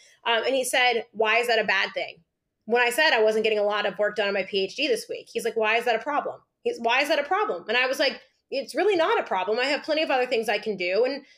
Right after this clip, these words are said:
I, I, I know that I'll get it done. And I know the environment I need in the focus and the amount of time I need. And that's just not optimal for me right now. And if it wasn't a time crunch, I'd have to make it work or figure it out. And that's a s-, time of going all in.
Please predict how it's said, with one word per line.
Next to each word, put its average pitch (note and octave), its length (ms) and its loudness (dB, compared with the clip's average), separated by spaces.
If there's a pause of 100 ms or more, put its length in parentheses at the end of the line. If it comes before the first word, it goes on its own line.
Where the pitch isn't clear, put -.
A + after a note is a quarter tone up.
(200)
I, B3 220 2
I, C#4 380 4
I - 20 -2
know D4 340 4
that C#4 100 4
I'll B3+ 140 4
get A#3+ 160 2
it - 140 -2
done. B3+ 320 2
And A#3+ 120 2
I A#3+ 80 4
know B3 220 2
the C#4+ 120 2
environment A3+ 460 2
I G#3+ 80 2
need C4+ 520 -2 (320)
in A#3+ 100 0
the A3+ 80 0
focus A3+ 420 0
and A#3 80 2
the A#3 60 2
amount G3+ 140 0
of - 60 -16
time F#3 220 -4
I B3+ 100 2
need. F#4 320 0 (260)
And B3 120 0
that's C#4 200 2
just E4+ 140 -6
not C4 200 -2
optimal A#3 420 -2
for A#3+ 80 -2
me G#3 140 0
right F#3+ 180 -2
now. F#3 280 -2
And A3 160 -2
if B3+ 120 0
it C4+ 160 2
wasn't A#3 240 0
a - 40 0
time C4+ 300 -2
crunch, G#3+ 280 -2
I'd F#3+ 100 -4
have G3+ 180 -2
to G#3 80 -12
make G3 180 -2
it E3 100 -2
work G#3 240 -2
or G3 80 -4
figure F#3 300 -4
it F3+ 100 -2
out. A3+ 220 2
And G3 80 -2
that's F#3+ 160 -4
a F#3 100 -6
s-, - 340 -12 (180)
time A3 220 0
of G3 120 -4
going G3+ 200 0
all F#3 160 0
in. C#4 300 0